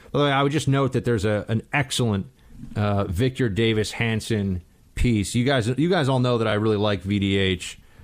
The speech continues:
but, uh, you know, he, he wrote on, on California, and it's really by the numbers. And I think, I, I, I think it's a new piece. I don't think it's an old one that I saw. Um, but he, he just says that this place is,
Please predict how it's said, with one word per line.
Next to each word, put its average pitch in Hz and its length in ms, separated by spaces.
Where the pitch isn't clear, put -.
but, 101 400
uh, 110 420
you 151 160
know, 127 100
he, 131 160
he 131 140
wrote 139 300
on, 120 140
on 113 180
California, 117 680
and 110 100
it's 107 80
really 175 200
by 120 200
the 107 100
numbers. 104 520
And 98 120
I 92 60
think, - 260
I, 92 220
I, 123 120
I 110 140
think 311 300
it's 135 140
a 104 40
new 120 220
piece. 87 240
I 104 60
don't 127 100
think 123 140
it's 101 100
an 95 80
old 104 140
one 98 100
that 92 60
I 90 40
saw. 92 420
Um, 95 600
but 107 340
he, 120 280
he 131 120
just 117 220
says 110 220
that 98 80
this 90 140
place 101 400
is, 95 380